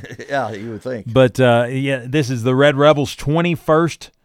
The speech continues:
Speaker 2: consecutive semifinal appearance. Uh, that's something crazy. Another stat that's crazy, and, and again, a ton of these were, the, uh, of course, have been the Red Rebels.
Speaker 1: Yeah.
Speaker 2: Uh, but there has not been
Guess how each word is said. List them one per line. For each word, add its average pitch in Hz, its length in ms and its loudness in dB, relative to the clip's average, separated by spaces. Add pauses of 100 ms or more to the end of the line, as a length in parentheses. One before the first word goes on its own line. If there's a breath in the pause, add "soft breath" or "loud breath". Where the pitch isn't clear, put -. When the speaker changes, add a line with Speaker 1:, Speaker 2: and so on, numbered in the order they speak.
(260)
Speaker 2:
consecutive 151 760 -2
semifinal 147 640 -2
appearance. 139 580 -6 (260)
Uh, 104 220 -8
that's 113 240 -8
something 123 360 -4
crazy. 127 440 -2 (240 soft breath)
Another 143 420 2
stat 135 380 2
that's 127 200 -4
crazy, 123 480 -2 (360 soft breath)
and, 160 200 -2
and 170 140 -2
again, 156 220 0
a 110 80 -2
ton 170 360 0
of 160 80 2
these 156 260 0
were, 143 160 2
the, 127 120 -2
uh, 123 220 -4
of 135 180 -6
course, 151 260 2
have 131 180 -2
been 135 160 -2
the 127 80 -4
Red 127 220 0
Rebels. 110 520 -2
Speaker 1:
Yeah. 85 160 -14 (140)
Speaker 2:
Uh, 120 180 0
but 117 300 2
there 135 160 4
has 113 140 -2
not 139 340 0
been 131 420 -2